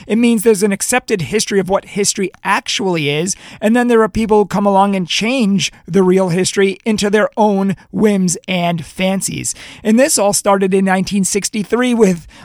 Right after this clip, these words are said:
<laughs> nothing other than a theater production. That's right, folks, you heard me correctly. It's a play,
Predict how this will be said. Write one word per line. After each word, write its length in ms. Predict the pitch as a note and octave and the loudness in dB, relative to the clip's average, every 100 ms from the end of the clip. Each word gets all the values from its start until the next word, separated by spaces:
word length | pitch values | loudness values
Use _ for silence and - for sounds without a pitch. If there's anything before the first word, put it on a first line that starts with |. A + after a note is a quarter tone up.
| - | 0
<laughs> 140 | E3 C#3+ - - - | 0 0 -6 -18 -2
nothing 460 | F3+ G3+ A#3 A3 | 0 0 0 0
other 260 | G3+ G#3 A3+ | 2 4 4
than 240 | G#3 A3+ G#3 | 4 0 -2
a 200 | G#3+ A#3 | 2 2
theater 720 | G#3+ - - A#3+ B3 G#3 G3+ F#3+ - | 2 -4 -2 2 4 4 2 0 -6
production. 800 | - A3+ F3 G3 G3+ - D#3 B2 - _ | 0 0 4 2 2 -4 -4 -8 -14 _
That's 220 | B3 B3 | -2 2
right, 260 | C4+ C4+ - | 0 0 0
folks, 320 | G#3 G3+ - | 0 0 0
you 160 | A#3+ | 0
heard 400 | C4 - A#3 A3 | 0 0 0 2
me 160 | F#3+ A3 | 0 0
correctly. 720 | - F#3+ G3 A3 - F3 C#3+ - - _ | 0 0 0 0 -2 -4 -4 -10 -20 _
It's 200 | A#3+ - | -2 0
a 100 | G3 | -2
play, 560 | - G#3 A#3+ F#3+ C3+ | -2 -2 0 0 -4